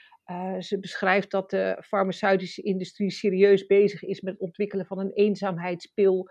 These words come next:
zodat je minder last hebt van de eenzaamheid. Eh, ze vertelt dat, eh, Japanse vrouwen, eh, winkeldiefstal plegen,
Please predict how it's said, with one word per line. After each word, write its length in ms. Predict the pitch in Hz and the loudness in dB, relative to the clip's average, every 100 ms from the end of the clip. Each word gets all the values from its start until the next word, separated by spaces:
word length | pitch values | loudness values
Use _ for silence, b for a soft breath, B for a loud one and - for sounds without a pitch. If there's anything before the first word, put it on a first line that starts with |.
| B B B B | B B B B
zodat 360 | - 202 208 | 0 2 2
je 80 | 208 | 0
minder 260 | 196 196 180 | 0 0 0
last 300 | 190 202 - | 0 -2 -6
hebt 220 | 202 - | -10 -8
van 160 | 208 185 | -6 -2
de 60 | |
eenzaamheid. 840 | 190 196 175 190 175 175 175 - _ b b b - | 2 2 2 -4 -4 -2 -4 -6 _ b b b -12
Eh, 300 | 185 185 185 - | -8 -6 -8 -10
ze 180 | - 190 | -12 -10
vertelt 460 | 196 208 190 190 | -4 0 2 2
dat, 340 | 196 190 - - | 0 0 -4 -12
eh, 200 | 185 190 | -6 -4
Japanse 580 | 190 190 214 202 - 190 | -2 -2 -2 -2 -2 -4
vrouwen, 540 | 208 202 190 185 - | 2 4 4 2 0
eh, 340 | 196 190 185 180 170 _ - | -4 -2 -2 -4 -8 _ -10
winkeldiefstal 1000 | 170 220 220 208 170 202 - 196 185 - | 0 0 2 0 0 -2 -4 -4 -4 0
plegen, 500 | 202 196 - 190 | 4 4 4 -4